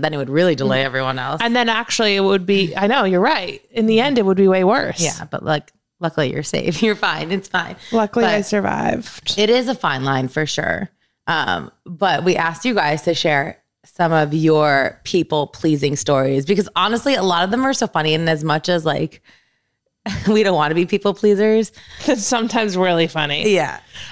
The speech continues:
Speaker 2: Like, the things we do are ridiculous.
Speaker 1: Ridiculous.
Speaker 2: Okay, do you wanna read yours first?
Speaker 1: Um, sure, I'll read one right now. Okay. I was on a flight. The girl sitting next to me on a four-hour flight was asleep with her head on my shoulder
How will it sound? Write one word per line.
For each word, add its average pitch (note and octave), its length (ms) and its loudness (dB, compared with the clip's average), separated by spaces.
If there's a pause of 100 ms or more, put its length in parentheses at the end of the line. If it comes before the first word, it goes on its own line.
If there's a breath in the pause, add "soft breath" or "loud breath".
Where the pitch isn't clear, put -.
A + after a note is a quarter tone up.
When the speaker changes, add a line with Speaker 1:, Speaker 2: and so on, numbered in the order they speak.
Speaker 2:
Like, C4+ 160 -2
the C4 100 -4
things C4 280 -2
we D#4 120 0
do G3 380 2
are G#3+ 160 2
ridiculous. F#3 840 -2
Speaker 1:
Ridiculous. D3 760 -8 (760)
Speaker 2:
Okay, F#3 160 0
do F#3+ 80 -2
you F#3+ 60 2
wanna F#3+ 160 0
read F#3+ 220 2
yours F#3 220 0
first? G#3 720 -4
Speaker 1:
Um, D3+ 460 -6 (180)
sure, - 260 -10
I'll G#2+ 140 -10
read G2 200 -16
one - 180 -14
right - 180 -12
now. - 380 -14 (520 soft breath)
Okay. F3+ 440 -4 (760)
I A3+ 100 0
was B3+ 80 2
on C#4 120 2
a C#4 80 0
flight. G#3 340 0
The G3+ 80 2
girl G3+ 220 2
sitting A3+ 260 2
next G3 280 -2
to G3+ 100 2
me F3 440 2 (360 soft breath)
on F#3 120 2
a F3+ 60 2
four-hour G#3 500 2
flight D#3+ 440 0
was F3+ 160 0
asleep G3 440 0
with G#3+ 120 -2
her F3+ 300 0
head F3+ 280 0
on A3 180 2
my A#3 120 0
shoulder E3 600 2